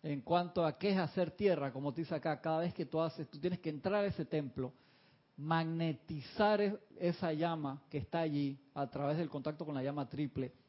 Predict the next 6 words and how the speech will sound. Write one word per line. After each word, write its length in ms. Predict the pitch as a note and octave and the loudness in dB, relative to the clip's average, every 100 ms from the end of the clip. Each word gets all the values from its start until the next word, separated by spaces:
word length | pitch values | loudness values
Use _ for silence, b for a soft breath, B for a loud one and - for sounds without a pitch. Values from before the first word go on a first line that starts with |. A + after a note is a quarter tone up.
| _ - | _ -4
de 260 | D3 F3 | 2 2
ese 220 | G#3+ G3+ | 2 -2
templo 540 | D3+ F3+ E3 C3 C#3+ C#3+ B B B B | 0 2 2 0 -2 -4 B B B B
y 140 | D3 B2+ - | -2 -2 0
flamearla 920 | E3 D#3+ D3+ D#3+ F3+ E3+ E3 D#3+ E3 - - | 4 4 2 0 2 2 2 0 -2 -8 -12
primero 800 | D3 C#3 C3+ D3+ D#3+ C#3+ C3+ C3 | -6 -4 -2 0 2 2 0 -2